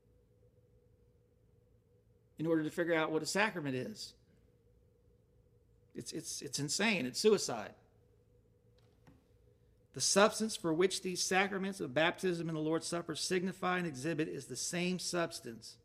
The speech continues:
for which the old sacra-, sacrament signified and exhibited. Do not unhitch three-fourths of God's Word from your study. If you want to unhitch something from your life,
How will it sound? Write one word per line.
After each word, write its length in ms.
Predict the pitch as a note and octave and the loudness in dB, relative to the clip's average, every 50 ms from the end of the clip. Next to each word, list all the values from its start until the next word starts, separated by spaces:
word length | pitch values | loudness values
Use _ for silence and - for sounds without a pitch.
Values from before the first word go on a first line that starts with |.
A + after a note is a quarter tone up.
| - - - _ _ _ _ - - _ _ _ - | -20 -20 -20 _ _ _ _ -20 -20 _ _ _ -6
for 80 | C3+ C3 | -2 0
which 240 | C3+ C#3 C3 - - | 2 2 0 0 -2
the 120 | C#3 C3+ | -4 -2
old 360 | - D3 C#3+ C#3 C3+ B2+ - | 2 4 4 4 4 2 -2
sacra-, 340 | - D3 C3 C3 B2+ C#3 - - - - - _ - _ _ _ - | -2 0 0 0 0 -4 -10 -14 -16 -20 -20 _ -20 _ _ _ -8
sacrament 480 | - D#3+ D3 C#3+ C3 C3 B2 B2 B2+ | -4 -2 -2 -2 -4 -6 -8 -8 -6
signified 640 | - - C#3+ C3+ C#3+ B2+ - - C3 B2 B2 B2 A#2+ | -4 -4 -4 -4 -4 -8 -8 -6 -6 -6 -6 -6 -8
and 80 | B2 B2 | -10 -12
exhibited. 480 | B2 A#2 A#2 A2 A2 G2+ F#2 F#2 G2 - - - _ _ _ _ _ _ _ _ _ _ _ - | -12 -10 -10 -10 -10 -10 -10 -14 -18 -20 -20 -20 _ _ _ _ _ _ _ _ _ _ _ -2
Do 120 | C#3 C3+ | -2 0
not 280 | C#3+ D#3+ E3 F3+ G3 - | 2 4 4 2 2 0
unhitch 680 | G3+ F3 F3 C#3+ - - F#3+ D#3+ - - - - - - - - | -2 -4 -4 0 2 4 6 6 4 2 0 -4 -4 -6 -6 0
three-fourths 560 | F3 F3 F3 E3+ - D#3+ D#3+ D#3 D3+ - - | 2 2 2 2 2 2 2 2 2 0 -4
of 140 | C#3 C3 C3 | -6 -4 -2
God's 320 | D3+ D3 C#3+ C3+ B2+ C3+ | 0 0 0 0 -2 0
Word 420 | B2+ E3 F#3 E3+ C#3+ C3 C3+ C3+ - - - | 2 4 6 6 6 6 2 -2 -6 -12 -12
from 160 | - C#3+ C#3 | -10 -8 -8
your 100 | C#3 D3 | -6 -6
study. 480 | - - - G3+ G3+ F#3+ D#3 A#2+ G#2 - - - - - - - | -6 -2 2 4 4 4 4 0 -4 -8 -12 -20 -20 -20 -20 -12
If 80 | - - | -4 0
you 80 | D3+ E3+ | 2 4
want 160 | G#3+ B3 A#3+ | 6 6 4
to 100 | G3+ G3 | 4 4
unhitch 360 | F#3+ F#3 C#3 - A#3 A#3+ A#3+ | 2 2 6 8 8 8 8
something 360 | - F3+ E3 D#3+ C#3 C#3+ C#3+ | 4 2 0 0 -2 -4 -6
from 200 | C#3 - C#3+ C#3+ | -4 -4 -2 -2
your 100 | C#3+ C#3 | 0 0
life, 300 | C3+ C3+ C#3 D3 D#3+ D#3 | 2 2 2 2 0 -2